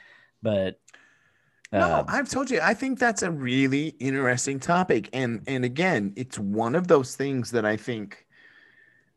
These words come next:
Speaker 2: <sighs> when it, when it hits you, I, I, I think this, this is the only, this is the only thing I'll say, just to kind of maybe preview for next week if we decide to do it,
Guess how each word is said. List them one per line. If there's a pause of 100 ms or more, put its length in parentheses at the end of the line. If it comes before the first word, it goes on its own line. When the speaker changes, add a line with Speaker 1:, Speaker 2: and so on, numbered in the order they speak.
Speaker 2:
<sighs>
when
it,
when
it
hits
you, (240)
I,
I, (100)
I
think
this,
this
is
the
only,
this
is
the
only
thing
I'll
say, (420)
just
to
kind
of
maybe
preview
for
next
week
if
we
decide
to
do
it,